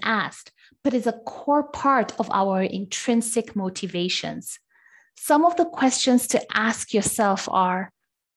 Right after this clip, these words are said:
what problems frustrate or compel you enough to get you out of bed and do something to make a meaningful difference?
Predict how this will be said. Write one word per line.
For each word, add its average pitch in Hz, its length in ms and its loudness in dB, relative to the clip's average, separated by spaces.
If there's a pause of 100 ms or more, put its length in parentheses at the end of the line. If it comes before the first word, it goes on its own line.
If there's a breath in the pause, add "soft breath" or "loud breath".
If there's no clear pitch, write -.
(140)
what 311 300 -2
problems 277 580 2
frustrate - 680 -4
or 214 60 -2
compel 214 680 -4
you 240 200 2
enough 196 560 -4 (320)
to - 80 -6
get 220 400 -6
you 254 100 -2
out 226 160 0
of 185 180 -6
bed 196 360 -6 (280)
and 220 220 0
do 254 180 -2
something 247 680 -4
to - 120 -4
make 190 260 -2
a 208 60 -2
meaningful 185 540 -2
difference? - 680 -10